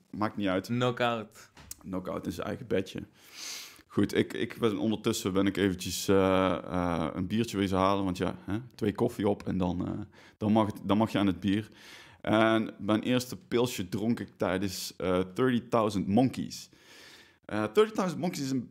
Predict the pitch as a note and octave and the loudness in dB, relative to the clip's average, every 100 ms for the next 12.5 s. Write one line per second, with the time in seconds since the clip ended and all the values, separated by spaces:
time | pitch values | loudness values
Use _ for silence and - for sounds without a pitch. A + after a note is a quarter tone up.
0 | - C#3+ B2+ B2 - C#3+ B2 G#3+ G#3 E3 | -8 -4 -4 -4 -6 -8 -6 -6 -4 -4
1 | B2 G2 A2+ A#2 C3 A#2 - F2 G2 F#2 | -4 -2 0 0 0 -4 -6 0 2 2
2 | - - _ - - C3 C3+ A#2+ G2 C3 | -4 -16 _ -12 -8 -4 -2 -2 0 -2
3 | D3+ B2+ A2+ C#3 B2 A2 C#3 - - - | -2 -2 0 2 2 0 0 -2 -6 -6
4 | A#2+ - G2+ - - - A2+ G#2+ G2+ F#2 | -4 -6 -8 -14 -10 -2 -2 -2 -8 -4
5 | G#2 B2 - - - _ - - A2 A2+ | -4 -4 -6 -10 -16 _ -18 -14 -6 0
6 | G#2+ - - - G#2+ A#2+ B2 B2 B2 - | 0 0 -12 -8 -2 2 4 4 0 -4
7 | - A2 A2 A2+ A2 G#2+ A#2+ A#2 A2 - | -4 -2 0 2 0 0 0 0 -2 0
8 | A#2+ G#2+ G#2+ G#2 G#2 G#2 G2+ G#2+ A#2+ A#2 | 2 2 2 0 0 0 2 4 4 2
9 | G2+ G2+ B2 G2+ A2+ A#2 B2 A2 G#2+ A#2+ | 4 2 2 0 0 0 -2 -2 -2 -4
10 | A#2+ - - - C3+ A#2 A2+ A#2 - - | -6 -8 -8 -6 -6 -2 -2 -2 -8 -8
11 | G2+ - _ _ - - - _ - - | -8 -10 _ _ -20 -20 -20 _ -6 -2
12 | D3 A#2+ C3 - | 0 0 -2 -2